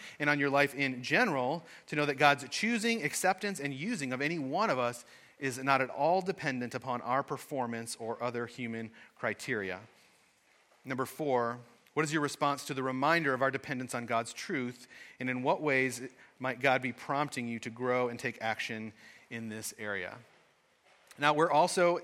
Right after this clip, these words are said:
a, uh, people committed to prayer here at Sound City, and so let me give you a few prayer points as well to get us started this week. You can be praying that as a church and individually, we would all grow in our experience of God's grace, in our dependence upon his sovereignty,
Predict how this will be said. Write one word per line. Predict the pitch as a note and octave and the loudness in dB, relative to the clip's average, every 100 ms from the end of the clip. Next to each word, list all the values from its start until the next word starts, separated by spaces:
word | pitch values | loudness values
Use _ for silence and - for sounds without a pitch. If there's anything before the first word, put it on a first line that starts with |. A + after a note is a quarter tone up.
| - | 2
a, | D3+ C#3+ | 4 6
uh, | C#3 C#3 - - - | 6 4 -2 -14 -8
people | E3+ | -4
committed | D3+ D3 C#3+ D3 | -4 -2 0 0
to | C3 | -2
prayer | - C3+ B2+ F#3 | -6 2 2 2
here | F3 E3 | 0 -2
at | |
Sound | - D#3 D3 | 0 -2 0
City, | D#3+ A3 | -2 0
and | D3+ | -2
so | C#3 | -4
let | C3+ | -2
me | C#3 | -2
give | C#3 | -2
you | C3+ | -2
a | B2 | -4
few | - C3+ | -8 -12
prayer | - C#3 | -4 -4
points | B2+ C#3+ C3 | -2 -6 -6
as | B2+ A#2+ | -8 -6
well | B2 C#3 F#3+ | -2 0 -2
to | C#3 | -4
get | B2 | -8
us | A#2 | -6
started | - C3 C3+ | -2 -2 -2
this | B2+ - | -6 -4
week. | F3+ - - - - - _ _ _ | -6 -6 -16 -20 -20 -20 _ _ _
You | D3 | -4
can | F3+ | -2
be | E3+ | -2
praying | E3+ E3+ F3 D#3+ | 2 4 6 6
that | D#3+ | 4
as | C#3+ D3 | 4 0
a | |
church | C#3 - F3+ A3+ D#3 | -2 0 2 2 -2
and | D3+ | -2
individually, | D3 C#3+ D3+ F#3 A#3 | 0 0 0 0 0
we | D#3+ | 0
would | C3+ | 0
all | C3 C3 | 2 2
grow | B2 C3 C3 G3+ A#3+ - - | 0 2 4 2 -2 -12 -8
in | C#3 | 0
our | C#3 | 2
experience | C3 - C#3 C3+ | 2 -2 -2 -2
of | B2+ | 0
God's | C3+ B2+ A#2 | 2 2 0
grace, | C3+ C#3+ F#3+ A#3+ - - - - - _ _ - | 4 8 8 4 -6 -12 -20 -20 -20 _ _ -6
in | C3+ | 0
our | C3+ | 0
dependence | B2 E3 F#3 F#3+ G3 | 2 -2 0 -2 -6
upon | B2+ C#3+ C3+ | -4 -2 -2
his | B2 C3+ A#2 | -2 -4 -4
sovereignty, | - D3+ E3+ D3 B2 C#3 C#3 | -2 4 4 2 -2 -4 -4